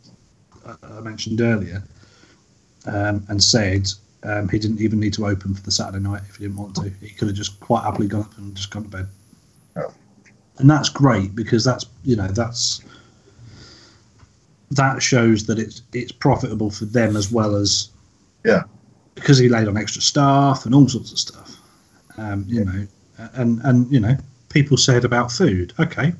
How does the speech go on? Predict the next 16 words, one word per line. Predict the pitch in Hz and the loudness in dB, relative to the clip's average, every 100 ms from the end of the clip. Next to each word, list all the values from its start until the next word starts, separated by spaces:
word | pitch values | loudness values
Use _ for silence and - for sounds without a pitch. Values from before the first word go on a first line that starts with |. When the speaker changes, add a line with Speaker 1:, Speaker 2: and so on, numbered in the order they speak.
| - | -6
Speaker 1:
well, | 120 | -6
that's | 120 131 - | -4 -8 -4
been | 113 | -4
brought | 117 - | -4 -2
up. | 151 - - _ _ _ _ _ _ _ _ _ _ _ _ _ | -2 -2 -20 _ _ _ _ _ _ _ _ _ _ _ _ _
If | - - | -4 -2
it | |
happens | - - 113 | -2 0 2
there | 110 104 | 2 0
again, | 104 127 104 | 0 0 0
I'm | 107 | -2
sure | 104 120 | 0 0
there'll | 107 | 0
be | 104 107 | 0 2
food | 151 135 | 4 4
sorted. | - 92 - | 4 -6 -8